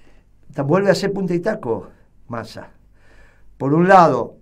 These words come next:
acelera el gasto, ya no es en este caso solo del sector público, sino también quiere que incentive el gasto del sector privado. Por eso le dice a los trabajadores, "N-, con esta plata no me vayan a comprar dólares, compren un auto, un televisor", en el discurso que dio en Plaza de Mayo.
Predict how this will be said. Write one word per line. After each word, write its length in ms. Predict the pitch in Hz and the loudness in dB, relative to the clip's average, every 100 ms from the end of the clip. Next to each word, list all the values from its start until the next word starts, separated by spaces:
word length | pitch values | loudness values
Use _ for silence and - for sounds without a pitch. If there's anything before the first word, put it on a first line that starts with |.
| _ _ _ | _ _ _
acelera 920 | 127 131 - 139 135 202 180 147 131 - | -8 -6 -8 -6 -4 0 0 0 -2 -8
el 220 | 113 120 | -10 -4
gasto, 380 | 156 123 - 101 | -2 -2 -8 -16
ya 300 | - 151 160 | -4 0 0
no 140 | 165 | 0
es 200 | 190 190 | -4 -4
en 120 | 170 | -4
este 260 | 165 160 151 | -4 -6 -4
caso 300 | 160 156 160 | -4 -4 -6
solo 360 | 147 156 165 151 | -4 -2 2 2
del 120 | 135 | 0
sector 360 | 147 143 143 | -4 -6 -6
público, 540 | 147 151 139 135 143 143 - - _ _ | -4 -4 -4 -6 -8 -10 -20 -20 _ _
sino 400 | - 160 165 202 | -10 -8 -6 -4
también 400 | 190 185 208 202 | -2 -2 -4 -6
quiere 320 | 202 226 226 | -6 -2 -2
que 100 | 202 | -2
incentive 560 | 156 - 151 147 190 180 | -8 -4 -6 -4 -4 -2
el 60 | |
gasto 240 | 156 180 180 | -2 -4 -4
del 100 | 139 | -6
sector 300 | 147 160 151 | -6 -6 -4
privado. 340 | 165 208 165 | 0 2 2
Por 140 | 139 | -2
eso 220 | 165 170 156 | -6 -4 -2
le 120 | 143 | 0
dice 480 | 165 170 - 165 160 | -2 -4 -4 -4 -4
a 100 | 131 | -6
los 120 | 131 | -6
trabajadores, 720 | 131 131 127 135 131 117 98 - - - - - | -4 -4 -2 -4 -4 -4 -8 -14 -20 -20 -20 -12
"N-, 180 | 147 - | -12 -6
con 180 | 151 185 | -2 -2
esta 260 | 226 202 | 2 2
plata 260 | 202 240 233 | 2 0 0
no 120 | 180 | 2
me 100 | 160 | 2
vayan 300 | 160 151 151 | 0 0 -2
a 60 | 139 | -4
comprar 300 | 131 135 151 | -6 -4 0
dólares, 360 | 233 175 113 117 | 2 0 -2 -8
compren 380 | 147 143 139 | -8 -6 -4
un 80 | 156 | -2
auto, 440 | 214 170 131 113 - - - _ | 0 -2 -4 -16 -18 -20 -20 _
un 120 | - 139 | -12 -8
televisor", 600 | 139 135 135 220 185 117 | -6 -6 -4 -2 -2 -2
en 120 | 127 | -10
el 80 | 127 | -12
discurso 420 | 135 175 175 147 | -8 -6 -6 -8
que 80 | 117 | -8
dio 100 | 135 | -8
en 60 | |
Plaza 240 | 135 107 117 | -8 -8 -8
de 60 | |
Mayo. 260 | 113 98 - | -10 -12 -18